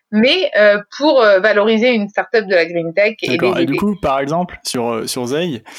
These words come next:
Speaker 2: euh, comment, euh, c'est, ce, ça, enfin, la stratégie digitale, comment tu l'as, tu l'as créée ? Enfin, social media, quelles, quelles étaient les étapes, par exemple, pour, euh
Speaker 1: Créer du contenu. Euh, que, je les ai formés, le community manager, à animer les réseaux sociaux.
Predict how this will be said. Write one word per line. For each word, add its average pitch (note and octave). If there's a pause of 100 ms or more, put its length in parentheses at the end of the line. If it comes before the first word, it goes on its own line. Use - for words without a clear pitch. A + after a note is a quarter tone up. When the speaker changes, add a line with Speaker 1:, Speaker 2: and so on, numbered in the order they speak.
(440)
Speaker 2:
euh, A#2
comment, D#3
euh, A#2
c'est, -
ce, -
ça, A#2
enfin, A#2+
la A#2
stratégie C3
digitale, B2+
comment D3
tu C#3
l'as, A2
tu -
l'as A2+
créée ? B2
Enfin, A#2
social B2+
media, C3
quelles, B2 (160)
quelles B2
étaient C#3+
les A#2+
étapes, C#3
par A2+
exemple, A#2+
pour, A#2
euh A2+ (880)
Speaker 1:
Créer A3
du G3
contenu. F#3+ (380)
Euh, D#3
que, A2+
je F3
les F3+
ai G3
formés, F#3
le E3
community E3+
manager, E3+
à E3
animer D#3+
les D#3+
réseaux D3+
sociaux. G3+